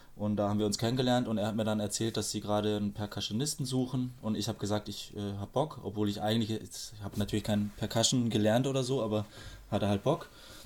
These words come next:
Und dann bin ich da eingestiegen an der Cajon. Und, ähm, kurz darauf, ähm, hab ich dann den Joni irgendwie mit reingeholt, weil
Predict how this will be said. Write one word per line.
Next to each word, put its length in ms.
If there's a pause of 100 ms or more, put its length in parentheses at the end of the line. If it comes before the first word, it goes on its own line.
(140)
Und 100
dann 80
bin 100
ich 100
da 100
eingestiegen 580
an 140
der 80
Cajon. 580 (560)
Und, 540
ähm, 720 (220)
kurz 340
darauf, 680
ähm, 640 (100)
hab 120
ich 80
dann 160
den 120
Joni 380
irgendwie 420
mit 240
reingeholt, 680
weil 320